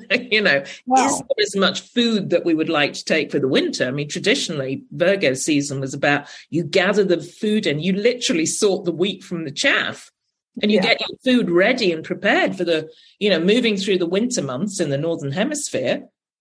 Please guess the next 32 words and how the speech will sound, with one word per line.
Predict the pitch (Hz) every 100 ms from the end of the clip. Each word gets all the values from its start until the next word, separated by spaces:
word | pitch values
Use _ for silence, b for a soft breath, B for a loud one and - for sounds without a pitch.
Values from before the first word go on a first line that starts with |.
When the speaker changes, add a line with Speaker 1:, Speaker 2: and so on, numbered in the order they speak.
| _ -
Speaker 1:
So | -
you're | 233 226 226
ready | 226 233 220
until | 220 220 262 220 208 196
new | 214 220
life | 208 214 214
comes | 233 208 202
again | 196 208
in | 208
the | 202
spring, | - 247 311 160
and | 139
then | 151 175
you | 185
can | 190 180
start | - 185 175 170 -
sowing | - - 190 208 196
seeds | 190 233 226 - 147
and | 143
growing. | 143 185 196 117
I | 127
mean, | 175
that's | 190 190 -
one | 202 233
of | 151
the | 151 139
real | 156 180 147
visual | 147 170 240 202 127
aspects | 131 - - - - -
of | 139
the | 127
zodiac. | 139 190 247 110 110 -